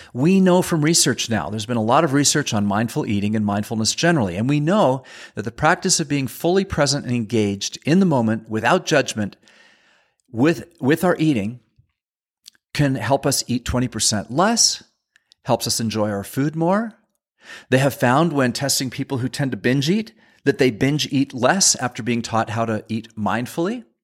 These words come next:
And also emotional eating, emotional eating goes down when a person is trained in mindful eating. On the flip side, mindless eating has been correlated to anxiety,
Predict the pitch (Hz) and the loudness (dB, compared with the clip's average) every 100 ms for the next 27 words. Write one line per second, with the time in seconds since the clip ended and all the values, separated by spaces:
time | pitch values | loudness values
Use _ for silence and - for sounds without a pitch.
0 | _ _ _ _ _ _ - - - - | _ _ _ _ _ _ -18 -18 -20 -20
1 | - 139 151 - 135 139 - 165 - 143 | 0 2 2 2 2 4 2 2 2 0
2 | 139 190 202 202 147 117 110 110 113 - | 2 2 2 2 0 -2 0 0 -2 -6
3 | - 117 123 175 - 190 123 107 101 113 | -4 0 2 2 2 0 0 -2 -2 -8
4 | - - 120 165 - 190 135 107 127 _ | -6 2 2 2 0 0 2 0 -4 _
5 | _ _ - - 123 147 - 131 - 120 | _ _ -20 -2 2 2 2 0 2 -2
6 | - - - 101 98 123 131 - _ - | -2 -6 -2 -2 -2 -4 -6 -16 _ -2
7 | 135 131 123 107 107 110 113 - 113 117 | 0 2 0 -2 0 2 0 -2 -4 0
8 | 123 117 73 - _ _ _ - - _ | 0 0 -2 -10 _ _ _ -20 -20 _
9 | _ _ _ _ _ _ _ _ 98 113 | _ _ _ _ _ _ _ _ -2 0
10 | 160 226 254 - 120 87 127 180 - _ | 0 0 0 2 2 2 -2 -4 -12 _
11 | _ _ _ _ - _ _ 110 113 180 | _ _ _ _ -20 _ _ -2 2 4
12 | 240 208 156 104 98 123 127 127 120 - | 4 2 2 -2 -2 -2 -2 -2 -4 -4
13 | 131 135 131 123 107 123 113 113 98 110 | -4 0 0 0 -2 -4 -2 -2 0 0
14 | 107 113 135 | 0 -2 -8